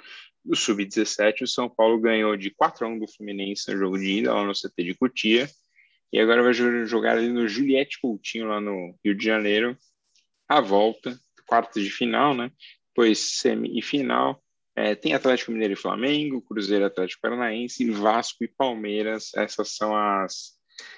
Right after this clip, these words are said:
essas são as quartas de final, e se o São Paulo passar, o São Paulo pega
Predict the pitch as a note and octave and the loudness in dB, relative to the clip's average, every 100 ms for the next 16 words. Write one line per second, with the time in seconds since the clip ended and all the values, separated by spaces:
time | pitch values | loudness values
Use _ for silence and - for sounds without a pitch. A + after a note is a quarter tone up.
0 | _ - G2 A2 G#2 G2+ - G2+ - G#2 | _ -2 0 2 0 -2 -2 -4 -2 -6
1 | G#2+ C3 A#2+ A2 B2 - _ _ _ _ | -4 -4 0 2 2 -2 _ _ _ _
2 | _ A#2+ A2 - D3+ C#3+ B2 G#2+ G#2 G#2+ | _ 2 2 6 6 6 2 4 4 6
3 | C3 - B2+ - C3+ B2+ B2+ C3 - B2 | 2 2 0 0 -4 -2 -2 -2 0 2
4 | B2 A#2+ | 4 2